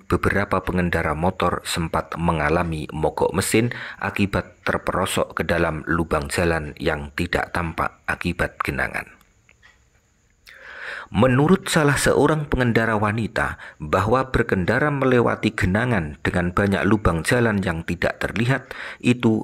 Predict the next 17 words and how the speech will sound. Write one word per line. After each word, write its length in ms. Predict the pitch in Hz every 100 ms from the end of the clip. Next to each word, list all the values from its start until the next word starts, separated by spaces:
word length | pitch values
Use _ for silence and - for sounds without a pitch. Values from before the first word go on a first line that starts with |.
| 95
merupakan 880 | 95 101 82 - 104 98 95 92
hal 320 | - 95 92 82
yang 320 | 85 90 80 78
menakutkan. 880 | 85 78 69 - - - 65 - _ - - - - - -
Meskipun 640 | 82 87 - 113 110 98 82
arus 320 | 90 85 - 110
air 240 | 98 -
tidak 400 | 87 85 - -
deras, 400 | - 127 143 - - -
tapi 480 | - 101 - 90 -
kalau 320 | - 98 85
sudah 400 | 78 120 113 101
terperosok, 800 | 101 - 90 87 85 87 - - -
maka 560 | 170 85 - 143 139 - -
bisa 400 | 185 - 156 -
menyebabkan 800 | - 82 78 - - 73 65 64 64
jatuh. 480 | - - - - -